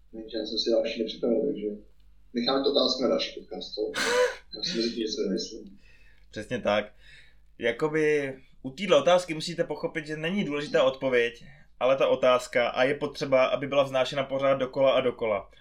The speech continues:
Speaker 2: A mně připadá, vzhledem k tomu, že se nám zase sešla, že to ty lidi chápou.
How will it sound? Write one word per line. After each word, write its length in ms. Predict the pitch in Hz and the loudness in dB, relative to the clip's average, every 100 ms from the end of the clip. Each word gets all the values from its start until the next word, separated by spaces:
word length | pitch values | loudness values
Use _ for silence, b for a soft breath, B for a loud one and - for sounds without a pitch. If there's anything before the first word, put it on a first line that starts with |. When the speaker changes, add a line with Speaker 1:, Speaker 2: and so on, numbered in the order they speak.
| - | -10
Speaker 2:
A 60 | |
mně 120 | 135 | -8
připadá, 420 | 156 147 147 143 143 | -6 -2 2 4 4
vzhledem 240 | 143 147 | 0 -4
k 40 | |
tomu, 140 | 151 151 | -4 -8
že 100 | 143 | -6
se 120 | 160 | -4
nám 140 | 139 | -2
zase 280 | 127 120 175 | -2 -2 -4
sešla, 460 | 165 143 - 110 101 B - | -4 -4 -2 -2 -2 B -8
že 160 | 120 | -4
to 100 | 113 | -2
ty 100 | 113 | 0
lidi 200 | 120 117 | -2 -2
chápou. 520 | 117 113 - - - | -4 -4 -4 -8 -18